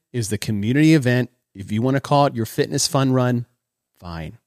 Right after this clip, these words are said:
But I don't really see that as a negative if you look at the positives of what the Open now is supposed to be. It's not to qualify to the elite, to semifinals or regionals. It's not that. That's gone. It's gone.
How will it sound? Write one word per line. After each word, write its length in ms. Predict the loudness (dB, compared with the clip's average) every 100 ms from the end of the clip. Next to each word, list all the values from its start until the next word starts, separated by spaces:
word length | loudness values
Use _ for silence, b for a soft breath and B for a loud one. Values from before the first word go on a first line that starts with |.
| _ _ _ _
But 100 | 0 2
I 60 |
don't 260 | 2 0 0
really 180 | 0 0
see 200 | 2 2
that 180 | 4 2
as 120 | 0
a 60 | 0
negative 460 | 2 2 0 -2
if 100 | -4
you 140 | -4 -2
look 340 | 0 0 0
at 220 | -2 -2
the 80 | -8
positives 880 | -4 0 4 4 4 2 0 -2 -6 _ _ _ -4
of 140 | -2
what 360 | 0 4 4 4
the 140 | 0
Open 460 | 2 2 2 4 4
now 340 | 4 4 2
is 160 | 0 0
supposed 520 | -2 -2 -2 -2 -2
to 60 | -2
be. 280 | -4 -6 -12 _ _ _ _ _ _ _ _ _ _ _ _ _ _ _ _ _ _ _ _
It's 200 | -6 -2
not 260 | 0 2 0
to 80 | -2
qualify 480 | 2 2 4 2 0
to 160 | -2
the 140 | 0 2
elite, 200 | 0 -2
to 60 | -2
semifinals 640 | 0 0 0 0 0 0
or 40 |
regionals. 360 | -2 -4 -6 -2
It's 160 | -2
not 200 | -2 -4
that. 180 | -8 -8
That's 200 | -8 -6
gone. 300 | -6 -6 -8 -12
It's 140 | -12
gone. 240 | -10 -12